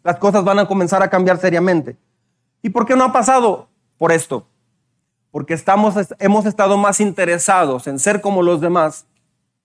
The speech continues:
de lo que estamos interesados en ser para lo que Dios nos creó. Ese es el problema. Estoy llegando a la raíz del problema. ¿Vas a ser transformado? Entonces vas a conocer la voluntad de Dios.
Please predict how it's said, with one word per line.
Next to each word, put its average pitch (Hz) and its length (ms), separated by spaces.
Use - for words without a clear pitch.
de 156 120
lo 156 120
que 143 60
estamos 165 340
interesados 185 840
en 143 120
ser 170 200
para 147 180
lo 139 120
que 135 120
Dios 151 180
nos 139 160
creó. 120 240
Ese 190 240
es 151 60
el 170 80
problema. 131 380
Estoy 185 160
llegando 208 300
a 214 40
la 214 80
raíz 214 280
del 214 140
problema. 160 420
¿Vas 196 200
a 254 60
ser 262 160
transformado? 247 800
Entonces 170 640
vas 202 240
a 202 100
conocer 170 360
la 156 60
voluntad 143 400
de 139 80
Dios. 156 300